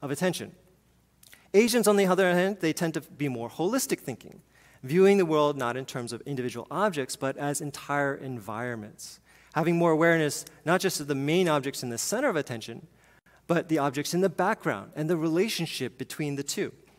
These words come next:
There was one, uh, experiment where developmental psychologists Anne Fernald and Hiromi Morikawa examined and compared Japanese mothers and American mothers who had babies of six, twelve, and nineteen months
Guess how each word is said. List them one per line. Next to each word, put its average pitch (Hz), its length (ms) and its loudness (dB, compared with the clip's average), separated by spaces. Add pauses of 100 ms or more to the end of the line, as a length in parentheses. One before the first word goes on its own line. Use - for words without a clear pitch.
(840)
There 175 160 4
was 165 120 4
one, 196 260 6
uh, 185 240 6
experiment 185 920 2 (400)
where 139 120 -4
developmental 170 680 0
psychologists 127 720 -6 (100)
Anne 160 240 -2
Fernald 120 580 -8 (280)
and 139 220 -4
Hiromi 190 520 -2 (100)
Morikawa 131 580 -4 (360)
examined 170 580 -2
and 139 240 -6
compared 135 760 -4
Japanese 156 580 -6
mothers 120 340 -6
and 113 120 -8
American 139 360 -4
mothers 117 440 -10 (300)
who 156 100 -2
had 135 160 -2
babies 165 400 2
of 120 200 -8
six, - 580 -4 (320)
twelve, 147 380 0
and 131 220 -6
nineteen 151 600 -4
months 113 320 -8